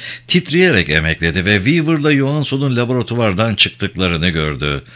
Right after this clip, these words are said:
Havuz güvertesine doğru ilerlerken yanlarında bir ceset taşıyorlardı. Önündeki zemin ince bir su tabakasıyla kaplanmıştı. Tabii ki havuz suyla doluydu ve bu su artık koridorlardan akıyordu.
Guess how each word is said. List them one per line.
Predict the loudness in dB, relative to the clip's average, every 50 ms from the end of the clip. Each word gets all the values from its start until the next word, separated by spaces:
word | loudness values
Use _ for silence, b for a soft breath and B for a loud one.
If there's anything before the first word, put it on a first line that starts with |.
| B B B B
Havuz | 0 0 2 2 2 0 0 0
güvertesine | 0 0 2 0 0 0 -2 -2 0 0 0 0 0
doğru | -2 -2 -2 -2 -2
ilerlerken | -2 0 0 0 0 0 2 2 2 2 2 0 0 0
yanlarında | 2 2 4 2 2 2 0 0 0 0 0 0 0 0 0
bir | 0 0 0 0 0
ceset | 0 0 2 0 -2 -2 -2 -2
taşıyorlardı. | -4 -2 -2 -2 -2 -2 -2 -2 -2 -2 -2 -2 -2 -2 -4 -4 -4 -6 -8 B B B B B B B B B B B _
Önündeki | 4 6 6 6 6 4 4 2 2 0 0
zemin | 2 2 2 4 2 0 0
ince | 0 0 0 2 2 2 2 2
bir | 2 0 0
su | -2 -4 -2 -2
tabakasıyla | -2 -2 -2 -4 -4 -2 -2 -2 0 0 0 0 -2 -2
kaplanmıştı. | -2 -4 -4 -2 0 0 0 0 0 0 0 0 0 -2 -2 -2 -2 -4 -4 -8 B B B B B B B -2
Tabii | 0 2 2 4 2 0
ki | 0 0
havuz | 0 0 0 0 0 -2 -2
suyla | 0 2 2 2 2 2 0 0
doluydu | -2 -2 0 0 0 -2 -2 -2 0
ve | -2 0 0
bu | 0 -2
su | -2 0 0 -2 -2 0
artık | -2 -2 -2 -2 -6 -6 -4
koridorlardan | -2 -2 0 0 0 2 0 2 2 0 0 0 0 0 0
akıyordu. | 0 -2 -2 -2 -2 -2 -2 -2 -2 -4 -4 -4 -4